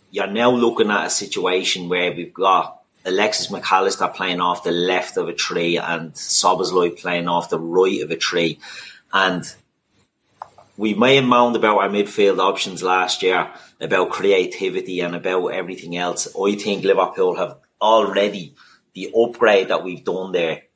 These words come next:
is through the fucking roof, off the scale good, what we've done in that area. And I think it'll impact what we're gonna do next, because we're gonna talk about Romeo Lavia and that.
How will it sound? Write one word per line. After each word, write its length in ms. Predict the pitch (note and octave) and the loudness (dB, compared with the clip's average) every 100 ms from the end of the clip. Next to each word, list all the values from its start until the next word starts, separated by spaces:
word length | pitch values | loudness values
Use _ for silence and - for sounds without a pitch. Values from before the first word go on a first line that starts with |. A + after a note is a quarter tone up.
| _ | _
is 260 | F#2 - - | -6 -4 -4
through 520 | - - - G2 F#2+ | -6 -4 -2 0 -2
the 60 | |
fucking 400 | E2+ F#2 - D#2 | -4 -8 -10 -12
roof, 420 | D#2+ E2+ E2+ - - | -8 -8 -8 -12 -4
off 260 | F2+ F#2+ - | 0 0 0
the 60 | |
scale 580 | - - - E2+ F2 F2 | 0 0 2 0 0 -2
good, 320 | D#2 D#2+ D#2 F2 | -4 -8 -8 -4
what 180 | D#2+ | -6
we've 140 | E2 D#2+ | -6 -12
done 200 | - E2 | -10 -10
in 100 | E2 | -2
that 200 | E2+ D#2+ | -2 0
area. 340 | E2+ E2+ F2 | -2 -2 -2
And 100 | G#2+ | 0
I 40 | A#2+ | 0
think 200 | C#3 E3+ | 0 2
it'll 160 | A#2+ | 2
impact 420 | D3 C#3+ C#3 C3 | 0 0 0 2
what 140 | C3+ A#2+ | 2 2
we're 80 | A2+ | 2
gonna 240 | A#2 A2+ | 0 0
do 180 | G2+ G2 | -4 -4
next, 340 | A2+ G#2+ - | -4 -4 -8
because 320 | G#2 - - - - - - | -6 -4 -4 -6 -12 -14 -6
we're 80 | G#2+ | -2
gonna 160 | C3 | 0
talk 380 | - A#2+ C3 C#3+ | 2 4 4 2
about 360 | B2 A#2+ A2 G2+ | 2 4 2 -2
Romeo 400 | G#2+ G#2+ G#2 G2 | -6 -6 -6 -4
Lavia 520 | G2 G2+ G2+ F#2+ E2+ | -2 -4 -4 -6 -6
and 120 | F#2 | -8
that. 180 | F#2+ F#2 | -8 -8